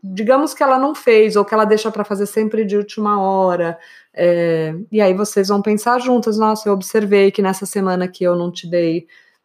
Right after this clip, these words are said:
é, os lembretes, você deixou sempre pra última hora e quando você já estava cansada,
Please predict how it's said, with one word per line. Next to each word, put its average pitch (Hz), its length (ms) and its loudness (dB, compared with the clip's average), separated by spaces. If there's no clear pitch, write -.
é, 170 600 -4
os 170 160 -4
lembretes, 170 840 0
você 180 240 -4
deixou 185 240 -2
sempre 180 380 -4
pra 175 180 -2
última 202 500 2
hora 190 360 4
e 175 60 2
quando 185 220 -4
você 175 240 -8
já 175 120 -4
estava 170 280 -6
cansada, 185 1040 0